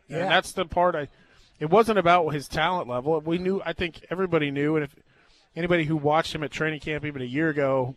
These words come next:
Speaker 1: knew what, what this kid had for talent.
Speaker 2: Right.
Speaker 1: It was whether it was gonna be put together, and I don't think anybody, and I, I would be remiss if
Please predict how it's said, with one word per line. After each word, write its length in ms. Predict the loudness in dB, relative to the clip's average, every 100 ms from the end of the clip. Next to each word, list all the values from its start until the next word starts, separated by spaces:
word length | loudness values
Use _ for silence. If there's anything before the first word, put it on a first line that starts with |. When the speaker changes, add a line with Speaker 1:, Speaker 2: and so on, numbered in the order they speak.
| -6
Speaker 1:
knew 300 | 0 2 2
what, 260 | 2 -2 -6
what 200 | -8 -8
this 160 | -6 -10
kid 200 | -8 -6
had 200 | -4 -6
for 80 | -6
talent. 440 | -2 0 0 -2
Speaker 2:
Right. 80 | -6 _ _ _ _ _ _ -4
Speaker 1:
It 100 | 2
was 200 | 2 2
whether 240 | 2 4
it 20 |
was 120 | 2 0
gonna 120 | -4
be 60 | -2
put 220 | -4 -4
together, 460 | -4 -2 0 -2
and 220 | -6 -10 -8
I 60 |
don't 140 | -6 -6
think 140 | -8
anybody, 760 | -6 -4 0 2 2 0 -6 -12 _ _ -20 -20 -20 _ _ _
and 100 | -4
I, 60 | -2 -2
I 100 | -2
would 140 | -4 -8 _ _ _ _ _ _ _ -8
be 260 | -2 0 2
remiss 460 | 0 2 0 -2
if 140 | -6